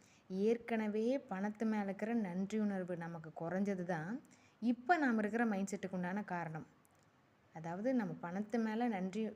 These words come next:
இருக்கிற பணத்துக்கு நன்றி உணர்வு வெளிப்படுத்தாத காரணம் தான்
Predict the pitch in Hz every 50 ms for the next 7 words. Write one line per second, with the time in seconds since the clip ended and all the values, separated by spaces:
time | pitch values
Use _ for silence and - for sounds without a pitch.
0 | 180 170 196 226 233 - - - - 269 254 254 247 254 - 196 196 202 196 -
1 | 196 - - 285 277 254 202 175 180 185 180 202 226 226 220 208 202 196 196 214
2 | 208 185 175 165 170 202 - - - 208 202 196 196 - 196 185 180 180 165 165
3 | - 160 156 160 160 170 170 170 165 165 196 240 285